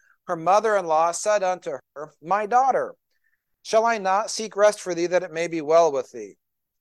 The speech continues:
And now, is not Boaz of our kindred, with whose maidens thou wast?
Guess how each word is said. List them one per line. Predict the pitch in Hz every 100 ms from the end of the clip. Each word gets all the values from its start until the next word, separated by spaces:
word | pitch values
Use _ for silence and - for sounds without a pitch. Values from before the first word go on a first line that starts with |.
| _ _ _ _
And | 175
now, | 190 180 170 135 - _
is | 175 151
not | 196 277 277 151 131
Boaz | 214 269 156 160 175
of | 180 175
our | 185
kindred, | - 285 311 131 101 _ _ _ _ -
with | 190
whose | 214 170
maidens | 165 160 170 170
thou | 147 143 123
wast? | 107 95 - _